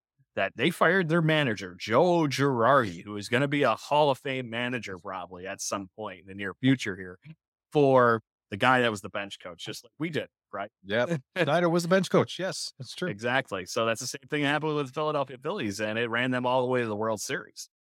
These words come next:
Speaker 1: So to all you Blue Jays fans that are getting on the fact that, you know, maybe we shouldn't be paying out to <laughs> Schneider to let him be here for so long, that's the reason why. And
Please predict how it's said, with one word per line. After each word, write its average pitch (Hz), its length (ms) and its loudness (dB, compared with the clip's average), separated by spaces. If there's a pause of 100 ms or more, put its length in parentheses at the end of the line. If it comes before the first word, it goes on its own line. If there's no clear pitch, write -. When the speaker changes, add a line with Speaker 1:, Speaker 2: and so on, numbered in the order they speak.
(500)
Speaker 1:
So 107 300 -2 (420)
to 131 80 6
all 143 140 10
you 139 120 2
Blue 135 200 2
Jays 139 260 2
fans 117 220 -2
that 113 80 -2
are 110 40 -2
getting 113 220 -8
on 110 160 -4
the 104 80 -10
fact 113 360 0
that, 104 200 -2
you 110 120 -6
know, 90 260 -10 (360)
maybe 131 160 -10
we 127 140 -2
shouldn't 131 280 -4
be 107 220 -8
paying 113 320 -2
out 110 260 0
to 123 120 -8 (360)
<laughs> - 320 -18
Schneider 131 500 -4 (580)
to 127 60 2
let 123 160 4
him 117 120 -2
be 131 100 4
here 180 180 4
for 151 120 -2
so 110 260 -4
long, 107 260 -2
that's 127 240 -4
the 160 100 -4
reason 120 380 -4
why. - 380 -6 (400)
And 107 480 -4